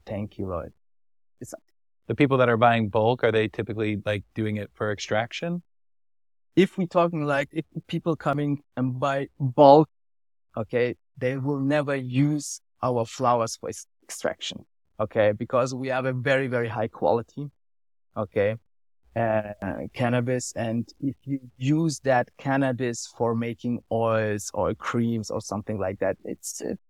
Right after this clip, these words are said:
Speaker 1: it's not made for that. It's just for smoking. But
Speaker 2: This
Speaker 1: else
Speaker 2: is, this is smokable flower.
Speaker 1: It's smokable
Speaker 2: Yeah.
Speaker 1: flower, exactly. You have an indoor facility like that.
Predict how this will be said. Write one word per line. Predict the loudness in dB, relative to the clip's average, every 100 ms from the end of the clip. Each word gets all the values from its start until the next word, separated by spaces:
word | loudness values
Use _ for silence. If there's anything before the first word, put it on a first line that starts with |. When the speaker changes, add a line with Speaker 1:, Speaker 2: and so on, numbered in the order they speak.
| _ _ _ _ _ -14
Speaker 1:
it's | -12 -4
not | 4 4
made | 4 2
for | 2 0
that. | 0 -6 -18 _ _ _ -2
It's | 0
just | 2 0 0
for | -6
smoking. | -2 -2 -2 -4
But | -2 4
Speaker 2:
This | 6
Speaker 1:
else | 6 4
Speaker 2:
is, |
this | 2 0
is | 0
smokable | 2 2 2 0 0
flower. | 0 2 2
Speaker 1:
It's | 0 0
smokable | 0 0 0 0
Speaker 2:
Yeah. | 0
Speaker 1:
flower, | 0 -2 -2
exactly. | -6 -4 -2 -2 -4
You | -2
have | -2
an | -2 -4
indoor | -4 -6
facility | -8 -10 -6 -6 -4 -2
like | 0 -2 -4
that. | -4 -4